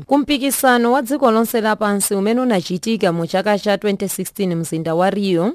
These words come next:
mdziko la Brazil, South Africa inatenga mabwato asanu, ndipo bwato limodzi linatha kubweretsa mendulo mdzikoli.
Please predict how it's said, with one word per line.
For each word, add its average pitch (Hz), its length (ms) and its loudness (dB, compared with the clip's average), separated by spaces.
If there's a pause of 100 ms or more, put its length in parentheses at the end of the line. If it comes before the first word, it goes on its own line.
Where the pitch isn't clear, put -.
mdziko 180 380 -2
la 175 140 2
Brazil, 160 640 -4
South 208 220 2
Africa 254 280 0
inatenga 190 540 2
mabwato 185 580 0
asanu, 151 840 -6 (120)
ndipo 208 360 4
bwato 214 340 4
limodzi 190 600 0 (140)
linatha 202 580 0
kubweretsa 180 600 0
mendulo 165 760 0
mdzikoli. 156 720 -4